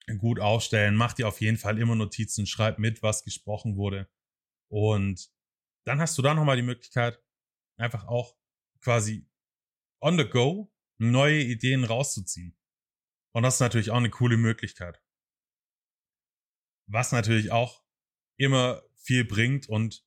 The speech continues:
bitte, bitte nicht einfach kopieren, sondern lass dich auch von, von Content von anderen inspirieren. Ja, das heißt, vielleicht haben die eine coole Fragestellung drin,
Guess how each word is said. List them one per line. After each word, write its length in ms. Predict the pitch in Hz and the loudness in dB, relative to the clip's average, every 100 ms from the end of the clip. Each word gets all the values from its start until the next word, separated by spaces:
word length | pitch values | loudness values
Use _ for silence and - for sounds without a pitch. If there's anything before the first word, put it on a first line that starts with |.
| _ | _
bitte, 220 | 139 135 113 | -4 -2 0
bitte 560 | 127 - 123 120 - _ _ _ _ _ _ _ _ _ _ _ _ _ _ _ | 0 0 0 -2 -8 _ _ _ _ _ _ _ _ _ _ _ _ _ _ _
nicht 640 | 113 113 120 165 - - _ _ - | -2 2 2 2 -2 -20 _ _ -4
einfach 360 | 131 - 110 | -2 -2 -4
kopieren, 720 | - 101 - 135 151 165 - _ _ - | -6 -4 0 2 0 -4 -12 _ _ -6
sondern 260 | 117 113 110 | 0 4 4
lass 240 | 135 - | 2 -2
dich 140 | 113 | -6
auch 180 | 113 127 | -2 -2
von, 300 | - 113 101 | -2 -4 -4
von 160 | - 107 | -4 -2
Content 400 | 131 165 160 131 | 0 0 0 -2
von 180 | 110 85 | -2 -2
anderen 460 | 117 143 117 120 | 0 0 -2 -4
inspirieren. 840 | - 131 151 - 113 107 113 90 - _ _ _ _ | -2 -2 -4 -4 -4 -2 -4 -6 -14 _ _ _ _
Ja, 140 | 98 117 | -2 0
das 140 | 117 | 2
heißt, 200 | 120 - | 0 2
vielleicht 260 | 120 113 113 | 0 0 0
haben 180 | 113 | 0
die 80 | 110 | 0
eine 140 | 127 110 | -2 -4
coole 260 | 147 147 | -4 -4
Fragestellung 800 | - 107 110 117 - 110 107 104 | -4 0 0 0 0 0 2 0
drin, 420 | 92 104 101 104 | -2 -4 -4 -8